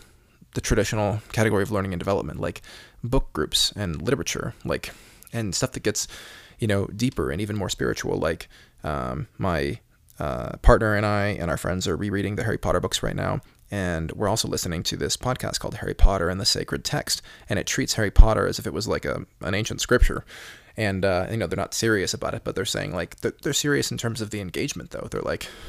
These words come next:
"What if Harry Potter was, like, a sacred text? How would we read it?" And it just gives them an excuse to read Harry Potter some more 'cause it's awesome. But, like, they dig into it and they look at it from these, you know, very cool, traditionally religious angles, but they're not religious. I think things like that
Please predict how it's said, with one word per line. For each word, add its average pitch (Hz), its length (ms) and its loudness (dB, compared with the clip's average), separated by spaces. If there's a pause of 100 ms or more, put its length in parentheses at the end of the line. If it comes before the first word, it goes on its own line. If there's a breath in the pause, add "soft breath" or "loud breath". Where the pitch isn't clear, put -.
(200 loud breath)
"What 135 120 -10
if 165 140 -8
Harry - 140 -8
Potter - 320 2
was, - 160 -8
like, - 140 -12
a - 60 -8
sacred 120 340 -4
text? - 280 -8
How 113 100 -4
would 113 100 -4
we 110 60 -6
read 95 180 -8
it?" - 160 -8 (440 loud breath)
And 117 80 -2
it 117 40 2
just 101 120 -4
gives 104 120 0
them 92 80 -4
an 87 60 -6
excuse - 260 -6
to - 80 -8
read - 100 -8
Harry 69 180 -2
Potter - 260 2
some - 160 -8
more 50 140 -6
'cause - 140 -12
it's - 140 -10
awesome. 110 380 -2 (460 loud breath)
But, - 120 -6
like, - 260 -6 (340 soft breath)
they 107 80 -2
dig 87 200 -4
into 101 320 -4
it 104 220 -2
and 95 180 -6
they 87 120 -4
look 95 340 -6
at 85 120 -2
it - 80 -10
from - 160 -10
these, 92 400 -6
you - 60 -8
know, 95 220 -8 (220)
very 110 180 0
cool, 117 300 -4
traditionally 123 440 -2
religious 110 360 0
angles, - 380 -4
but - 180 -12
they're - 80 -8
not - 180 -6
religious. 110 380 -2 (680 loud breath)
I 107 60 -2
think 139 160 -6
things 151 180 -4
like 82 140 -8
that 120 360 -2